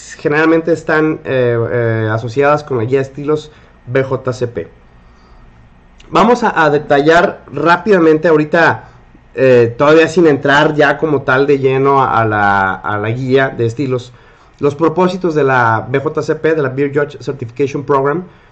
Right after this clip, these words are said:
son tres, básicamente. Uno, fomentar el conocimiento, comprensión y apreciación de los diversos estilos de cerveza, sidra y hidromiel. Dos, promover, reconocer y avanzar en habilidades de cata, evaluación y comunicación de cerveza, hidromiel y sidra.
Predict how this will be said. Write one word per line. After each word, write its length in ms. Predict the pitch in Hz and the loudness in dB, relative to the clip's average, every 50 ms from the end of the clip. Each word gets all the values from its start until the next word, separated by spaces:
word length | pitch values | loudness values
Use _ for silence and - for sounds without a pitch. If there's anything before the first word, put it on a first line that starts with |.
| - _ _ _ _ _ _ - | -20 _ _ _ _ _ _ -2
son 220 | - 160 160 156 | 0 0 2 2
tres, 280 | 156 156 170 185 - - | 2 2 2 2 0 -2
básicamente. 640 | 147 143 156 175 - 135 135 143 139 139 143 - - | -4 -4 -4 -4 -2 0 0 0 0 -2 -4 -4 0
Uno, 240 | 165 170 190 208 202 | 2 4 4 4 2
fomentar 360 | 202 165 147 135 123 151 165 | 2 0 -2 0 0 0 -2
el 120 | 180 180 | -2 -2
conocimiento, 880 | 180 170 151 143 139 139 - 147 147 160 175 190 202 196 240 262 294 - - - _ _ _ _ | 0 0 0 0 0 0 -2 -2 0 2 2 0 0 -2 -4 -6 -6 -10 -16 -20 _ _ _ _
comprensión 680 | - 160 156 147 143 147 143 139 131 - - 165 175 185 | 0 0 0 0 0 0 0 0 0 0 0 0 0 0
y 40 | 190 | 0
apreciación 600 | 185 185 - 147 131 - - 123 117 151 156 165 | -2 -2 -2 -2 -2 -2 -4 -6 -4 -2 -2 -2
de 60 | 165 | -2
los 80 | 160 | -2
diversos 360 | 135 131 127 131 127 156 139 127 | -2 -2 -2 -2 -4 -6 -8 -10
estilos 320 | 117 113 - 143 147 135 | -10 -10 -6 -6 -6 -6
de 80 | 131 113 | -6 -6
cerveza, 320 | - 123 127 127 131 135 | -6 -4 -4 -4 -6 -8
sidra 280 | - - 139 143 143 139 | -8 -6 -4 -2 0 0
y 40 | |
hidromiel. 480 | 135 131 131 131 156 175 190 214 247 254 - - - - - - - - _ _ | 0 0 0 -2 0 2 2 0 0 -4 -10 -18 -20 -20 -20 -20 -20 -20 _ _
Dos, 280 | - 135 156 151 151 - | 0 2 2 2 2 0
promover, 800 | - - - 156 151 143 143 135 139 156 160 151 123 113 - - - - _ - - - | -4 -2 0 2 2 4 4 4 4 6 4 4 2 -2 -8 -14 -20 -20 _ -20 -14 -10
reconocer 600 | - 139 139 135 143 147 147 139 131 170 170 170 | -6 -4 -4 -2 0 0 0 0 2 2 2 2
y 80 | 175 165 | 2 2
avanzar 720 | 156 143 143 135 131 131 127 160 165 196 - - - - - | 2 2 2 0 0 -2 0 0 0 0 0 -2 -10 -10 -4
en 80 | 139 143 | -2 -2
habilidades 360 | 131 127 135 147 160 165 160 | -2 0 0 0 0 0 0
de 140 | 147 123 - | -2 -4 -4
cata, 380 | - 165 170 - - 247 302 302 - _ _ - _ _ _ - | -2 -2 -2 -2 -4 -10 -10 -12 -16 _ _ -20 _ _ _ -4
evaluación 720 | 135 139 139 139 135 131 135 135 131 - 160 156 170 190 | -2 0 2 2 2 2 2 0 -2 0 0 0 0 0
y 60 | 180 | -2
comunicación 880 | 185 156 139 135 131 131 135 135 - 131 120 - - 170 175 208 277 269 - | -2 -2 -2 0 0 -2 -2 -4 -6 -6 -6 -2 0 0 0 0 -2 -4 -4
de 120 | 147 135 | -4 -4
cerveza, 340 | - 143 127 131 147 143 160 | -4 -4 -4 -4 -2 -2 -2
hidromiel 340 | 151 135 139 120 127 131 139 | -2 -2 0 -2 -2 -2 -4
y 40 | 135 | -6
sidra. 380 | - 190 185 180 185 208 226 | -4 -2 0 0 0 -2 -4